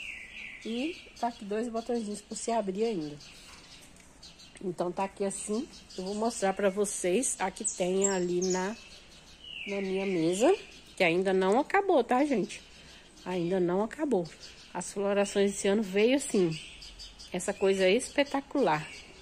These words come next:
Tô apaixonada. Meu quintal tá a coisa mais linda do mundo. Eu vou mostrar pra vocês as que tá na mesa agora. Gente, essa floração aqui, elas não são minhas, né?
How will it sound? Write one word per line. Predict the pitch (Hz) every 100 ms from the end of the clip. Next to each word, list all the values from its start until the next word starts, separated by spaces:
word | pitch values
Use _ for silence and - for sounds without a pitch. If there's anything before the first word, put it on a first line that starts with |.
| - -
Tô | 185 202 247 -
apaixonada. | 190 - 220 - 277 175 175
Meu | 185
quintal | 185 190 196 202
tá | 240
a | 233
coisa | 214 202 208
mais | 185 180 214 269
linda | 214 196 208 214
do | 214
mundo. | 269 247 185 170 - - - - - -
Eu | 165
vou | 175
mostrar | 185 214 226 196
pra | 190 196
vocês | 196 - 185 190
as | -
que | -
tá | 180
na | 190 226
mesa | 208 190 202
agora. | 208 - - - - - - - - - - - - - - - - - - - - -
Gente, | 277 339
essa | 330 320
floração | 302 294 262 247 262 247 233
aqui, | 233 - 220 -
elas | 202 220 202
não | 214 208
são | 214 220 220
minhas, | 220 208 226 277
né? | 254 233 285